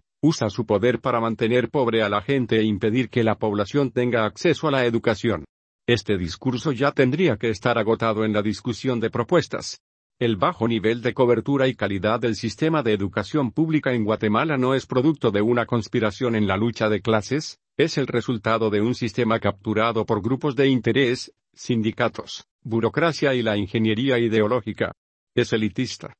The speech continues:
da todo el poder de decisión y control de recursos a la oferta, burocracia y sindicatos, dejando sin poder a la demanda, familias y comunidades. La competencia y el poder de elegir del usuario es clave para producir calidad en cualquier sistema.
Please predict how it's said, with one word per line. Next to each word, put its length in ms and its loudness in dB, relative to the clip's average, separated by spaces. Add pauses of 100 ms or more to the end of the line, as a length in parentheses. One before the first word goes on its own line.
(160)
da 260 0
todo 280 2
el 80 -2
poder 340 2
de 140 2
decisión 540 0
y 80 -2
control 400 2
de 100 0
recursos 640 -2
a 40 -2
la 140 2
oferta, 600 0 (200)
burocracia 720 0
y 80 -2
sindicatos, 840 -2 (180)
dejando 480 -2
sin 240 -2
poder 360 0
a 40 2
la 160 0
demanda, 540 0 (200)
familias 640 -4
y 60 -2
comunidades. 880 -2 (380)
La 160 0
competencia 720 0
y 80 2
el 120 0
poder 340 0
de 120 2
elegir 380 0
del 140 0
usuario 500 0
es 120 -2
clave 340 2
para 220 -2
producir 520 0
calidad 480 0
en 80 -2
cualquier 540 0
sistema. 500 -4